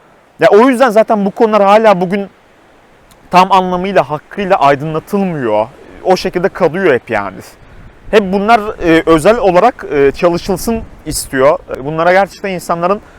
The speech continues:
işte tarih camiasına mensup insanlarımızın, akademisyenlerimizin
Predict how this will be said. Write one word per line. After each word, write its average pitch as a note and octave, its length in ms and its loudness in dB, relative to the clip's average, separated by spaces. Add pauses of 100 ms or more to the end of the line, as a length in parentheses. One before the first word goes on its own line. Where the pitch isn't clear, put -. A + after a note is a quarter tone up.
(160)
işte - 180 -6
tarih D#3+ 420 4 (240)
camiasına D3 560 0
mensup D3 360 -10
insanlarımızın, C3+ 640 -8
akademisyenlerimizin C#3+ 920 -8